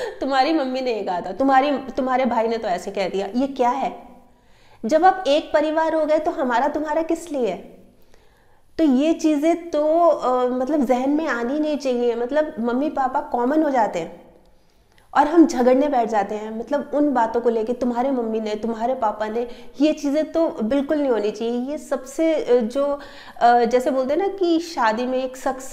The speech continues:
सबसे बड़ी रुकावट होती है इस तरह की feelings। तो जब हमने husband wife हम बन गए, एक दूसरे के मम्मी पापा को हम बोलते हैं मम्मी पापा करके, डैडी मम्मी करके बोलते हैं, तो उनको वैसी respect भी देनी चाहिए,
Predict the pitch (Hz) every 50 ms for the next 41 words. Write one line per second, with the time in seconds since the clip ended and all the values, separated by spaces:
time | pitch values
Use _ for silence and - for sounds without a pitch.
0 | - - 302 254 - - - 302 285 277 277 277 269 254 247 254 226 196 202 226
1 | 220 226 240 240 294 285 - 277 269 - - 269 240 240 233 247 233 - - 190
2 | 185 190 180 151 - - - - - - - _ _ _ - - - - _ _
3 | - - - - - 330 359 370 359 330 - - 226 214 294 311 311 302 311 269
4 | 262 269 285 311 320 302 285 240 220 220 254 254 254 247 226 233 247 247 247 262
5 | 254 226 185 196 208 214 220 214 202 208 202 185 185 196 202 214 - - - 214
6 | 226 208 208 233 226 247 247 247 254 233 226 214 214 220 226 220 220 208 208 -
7 | 226 226 277 269 269 294 269 220 185 208 214 226 233 226 277 302 294 269 240 233
8 | 214 214 214 214 214 202 190 - 202 196 196 196 185 185 - 190 190 190 180 190
9 | 185 175 202 202 196 185 190 190 202 196 202 185 190 - 190 185 190 196 202 202
10 | 202 220 226 226 - - - - - - - 277 262 - 247 240 226 233 - -
11 | 359 370 277 220 208 202 202 - 269 240 226 220 - - 214 214 214 - - 226
12 | 220 196 170 160 156 - - 175 -